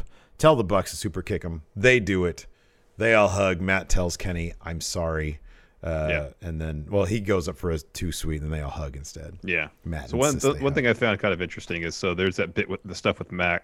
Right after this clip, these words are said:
Speaker 2: uh, Matt, they can't do, or they won't do the B T E trigger, and it seems like it's mostly Matt's doing. Even Nick's
Speaker 1: Mm-hmm.
Speaker 2: like, "Come on,
Speaker 1: Yeah.
Speaker 2: let's do it." Which
Speaker 1: Yeah.
Speaker 2: has always kind of been their dynamic, even go back to the New Japan days, that Matt is kind of the, the,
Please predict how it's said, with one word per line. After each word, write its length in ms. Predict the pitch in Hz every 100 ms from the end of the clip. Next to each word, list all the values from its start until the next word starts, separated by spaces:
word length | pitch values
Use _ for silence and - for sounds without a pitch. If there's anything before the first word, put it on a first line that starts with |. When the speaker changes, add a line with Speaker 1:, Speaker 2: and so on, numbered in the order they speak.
| -
Speaker 2:
uh, 160 | 87 87
Matt, 280 | 92 90 -
they 100 | 87
can't 300 | 110 101 92
do, 320 | 92 82 85
or 40 | 90
they 80 | 87
won't 220 | 92 80
do 100 | 90
the 60 | 80
B 160 | 90
T 180 | 80 92
E 40 | 85
trigger, 280 | - 87 87
and 100 | 85
it 100 | -
seems 240 | 139 113
like 140 | 98 85
it's 140 | -
mostly 320 | 98 92 87
Matt's 340 | 80 85 - -
doing. 340 | 90 82 85 -
Even 200 | 123 95
Nick's 160 | 101 107
Speaker 1:
Mm-hmm. 60 |
Speaker 2:
like, 140 | 85 -
"Come 140 | 147
on, 180 | 156 92 - _ _ _ _
Speaker 1:
Yeah. 120 | 95 95
Speaker 2:
let's 120 | 90
do 200 | 143 104
it." 80 | - _ _ -
Which 80 | 127
Speaker 1:
Yeah. 40 |
Speaker 2:
has 100 | 151
always 220 | 208 170
kind 160 | 151 139
of 60 |
been 100 | 120 110
their 120 | 95
dynamic, 480 | 95 90 92 87 104
even 120 | 95
go 120 | 87
back 220 | 92 90
to 60 | -
the 60 |
New 140 | 85 87
Japan 320 | - 98 87
days, 260 | 82 80 87
that 140 | -
Matt 240 | 104 117 95
is 80 |
kind 180 | - 98
of 80 | 85
the, 240 | 90 82 - - _ _ _ -
the, 280 | 90 82